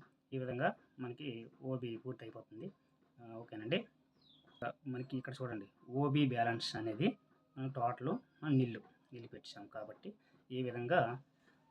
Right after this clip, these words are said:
ఎంటర్ చేయాలండి. ఓకేనండి. ఈ వీడియో మీకు నచ్చినట్లయితే లైక్ చేయండి.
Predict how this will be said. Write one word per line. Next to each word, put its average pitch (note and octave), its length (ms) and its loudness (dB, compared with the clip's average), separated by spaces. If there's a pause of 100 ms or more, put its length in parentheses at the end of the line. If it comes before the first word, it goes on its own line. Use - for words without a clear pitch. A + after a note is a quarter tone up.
(680)
ఎంటర్ B2 300 -6
చేయాలండి. A2 360 -4 (680)
ఓకేనండి. C3+ 360 4
ఈ C#3+ 180 6
వీడియో C#3+ 240 8
మీకు C3+ 180 12
నచ్చినట్లయితే C3 640 2 (480)
లైక్ B2+ 260 -4
చేయండి. B2+ 280 2